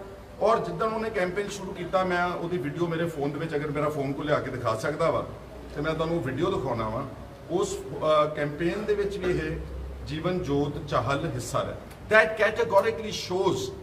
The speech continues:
ਕਿ ਆਮ ਆਦਮੀ ਪਾਰਟੀ ਦੇ ਤਾਕਤਵਰ ਲੋਕਾਂ ਦੇ ਨੇੜ ਦੇ ਸੰਬੰਧ ਨੇ, ਜਿਨ੍ਹਾਂ ਲੋਕਾਂ ਨੇ ਸਾਜ਼ਿਸ਼ ਘੜੀ ਔਰ ਉਸ ਦਾ ਨੁਕਸਾਨ ਕੀਤਾ। ਔਰ ਇਸੇ ਤਰ੍ਹਾਂ ਹੀ ਅਗਰ ਮੈਂ ਗੱਲ ਕਰ ਲਾਂ, ਜਿੰਨਾ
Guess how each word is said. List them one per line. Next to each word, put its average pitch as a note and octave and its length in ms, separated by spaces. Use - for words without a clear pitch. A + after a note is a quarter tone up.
ਕਿ G3+ 480
ਆਮ G3+ 280
ਆਦਮੀ G3+ 280
ਪਾਰਟੀ F3 360
ਦੇ F#3 100
ਤਾਕਤਵਰ G3+ 600
ਲੋਕਾਂ C#3+ 300
ਦੇ - 100
ਨੇੜ G#3+ 380
ਦੇ B3+ 140
ਸੰਬੰਧ D#3+ 440
ਨੇ, D#3+ 160
ਜਿਨ੍ਹਾਂ D#3+ 320
ਲੋਕਾਂ C#3 300
ਨੇ C#3+ 100
ਸਾਜ਼ਿਸ਼ A#2+ 520
ਘੜੀ - 240
ਔਰ D#3+ 140
ਉਸ E3+ 340
ਦਾ F3 120
ਨੁਕਸਾਨ C#3 440
ਕੀਤਾ। F#2+ 360
ਔਰ G3 120
ਇਸੇ A3+ 240
ਤਰ੍ਹਾਂ A#3+ 200
ਹੀ A#3 60
ਅਗਰ G#3+ 140
ਮੈਂ G#3+ 100
ਗੱਲ F3+ 200
ਕਰ F3+ 160
ਲਾਂ, F#3 320
ਜਿੰਨਾ F#3+ 600